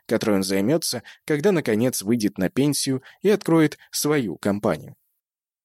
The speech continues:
Алина торжественно распахнула дверь из кухни, и Вера Борисовна завезла в гостиную столик на колесах, на нескольких этажах которого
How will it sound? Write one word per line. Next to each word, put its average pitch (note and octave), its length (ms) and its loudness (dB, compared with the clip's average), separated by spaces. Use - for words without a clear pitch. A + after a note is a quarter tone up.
Алина F3 480 2
торжественно D3+ 720 0
распахнула C#3 640 2
дверь A#2+ 260 2
из - 120 0
кухни, E3 460 0
и G3+ 80 2
Вера F3+ 220 4
Борисовна C#3+ 800 2
завезла A#2 480 2
в B2 60 -6
гостиную B2 600 2
столик B2 540 0
на A#2+ 100 0
колесах, C3 560 2
на A2+ 100 2
нескольких C#3 540 0
этажах A2+ 400 -2
которого B2+ 480 0